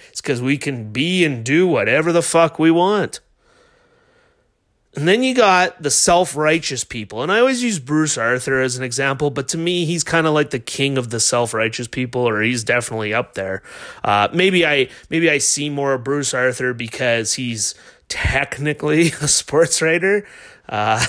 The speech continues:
<laughs> I'm not sure how much he knows about sports or even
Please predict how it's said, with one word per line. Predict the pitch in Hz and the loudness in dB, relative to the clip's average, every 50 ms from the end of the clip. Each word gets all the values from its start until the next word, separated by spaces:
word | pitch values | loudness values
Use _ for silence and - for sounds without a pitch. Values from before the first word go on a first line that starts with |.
| - - - | -2 -4 -4
<laughs> | - - - - | -6 -6 -2 -2
I'm | 143 127 120 120 | 0 0 0 2
not | 139 139 139 - - | 2 0 0 0 0
sure | - 160 139 131 | 2 4 4 4
how | 123 - 135 139 147 | 2 2 0 0 2
much | 143 139 147 143 - - | 2 0 0 0 -2 -4
he | - 139 135 | -6 -6 -6
knows | 131 131 127 131 127 | -4 -4 -4 -4 -4
about | 131 120 127 127 - - | -4 -2 -2 0 0 -2
sports | - - 127 127 131 135 131 - - | -4 -2 -2 0 0 0 -2 -4 -4
or | 120 117 113 101 | -4 -2 -2 -2
even | 123 127 123 120 113 107 107 104 104 | -2 -2 -2 -2 -4 -4 -6 -8 -10